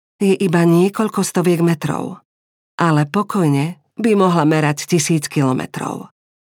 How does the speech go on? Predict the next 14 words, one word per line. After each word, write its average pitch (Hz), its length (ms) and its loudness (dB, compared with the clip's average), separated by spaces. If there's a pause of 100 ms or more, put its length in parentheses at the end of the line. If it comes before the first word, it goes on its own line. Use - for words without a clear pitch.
(600)
Naposledy 185 680 0
ich 151 260 -6
odomkla 151 720 0 (320)
pred 180 200 2
vyše 147 360 0
rokom. 139 400 -4 (1160)
Na 175 200 2
oddialení 190 640 2
cesty 190 320 -2
do 151 160 0
štúdia 165 640 -2 (240)
použila 165 480 2
všetky 185 480 -2
výhovorky. 147 800 -2